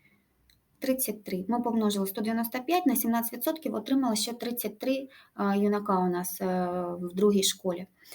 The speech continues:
Робимо автокопіювання, пам'ятаєте, як це робити, так?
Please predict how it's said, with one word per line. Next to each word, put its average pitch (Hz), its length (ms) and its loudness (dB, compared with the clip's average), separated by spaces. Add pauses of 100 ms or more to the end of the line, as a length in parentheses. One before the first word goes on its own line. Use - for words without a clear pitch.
(220)
Робимо 226 440 6
автокопіювання, 202 840 2
пам'ятаєте, 202 600 -2
як 226 140 -12
це - 160 -10
робити, 233 440 -10
так? 320 300 -8